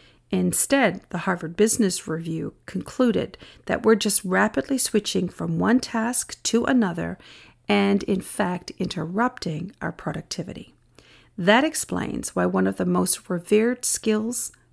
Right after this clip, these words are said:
that employers are looking for today when hiring is that of a unitasker,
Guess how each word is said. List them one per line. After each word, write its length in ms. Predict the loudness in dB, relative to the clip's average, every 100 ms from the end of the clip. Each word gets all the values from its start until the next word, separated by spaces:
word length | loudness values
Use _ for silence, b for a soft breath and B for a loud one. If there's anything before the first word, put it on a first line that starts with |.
| _
that 160 | -2 0
employers 440 | 0 0 0 2
are 80 | 0
looking 300 | -2 0 -2
for 180 | 0 -2
today 380 | -2 -2 0 0
when 160 | -2
hiring 640 | -4 -2 0 0 0 -4 -6 B B B
is 180 | -2 0
that 300 | -2 -2 -2
of 120 | 0
a 100 | 2
unitasker, 920 | 4 4 4 2 0 -10 -6 -8 -8